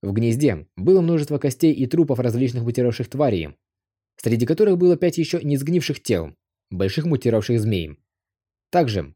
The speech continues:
в гнезде находился маленький зеленокрылый орёл, который ещё не стал взрослым. Молодой мутировавший зеленокрылый орёл, монстр двадцать шестого уровня. Получил такую информацию Юэ Джун, как только взглянул на гигантского птенца.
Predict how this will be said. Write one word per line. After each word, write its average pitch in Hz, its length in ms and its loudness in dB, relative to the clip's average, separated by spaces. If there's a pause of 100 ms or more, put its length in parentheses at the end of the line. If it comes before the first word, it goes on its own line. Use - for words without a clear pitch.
в 101 80 -12
гнезде 120 280 2
находился 165 460 2
маленький 165 420 -2
зеленокрылый 143 560 2
орёл, 98 400 0 (460)
который 117 280 0
ещё 127 160 0
не 143 100 0
стал 131 220 0
взрослым. 98 560 -2 (1200)
Молодой 110 420 0
мутировавший 180 500 0
зеленокрылый 147 540 -2
орёл, 127 400 -2 (400)
монстр 165 340 -2
двадцать 156 280 -2
шестого 143 340 -2
уровня. 101 500 -2 (1080)
Получил 101 400 2
такую 165 320 4
информацию 151 500 2
Юэ 110 160 2
Джун, 104 380 -4 (560)
как 117 100 0
только 120 240 2
взглянул 117 400 2
на 92 100 -4
гигантского 160 460 0
птенца. 107 540 -4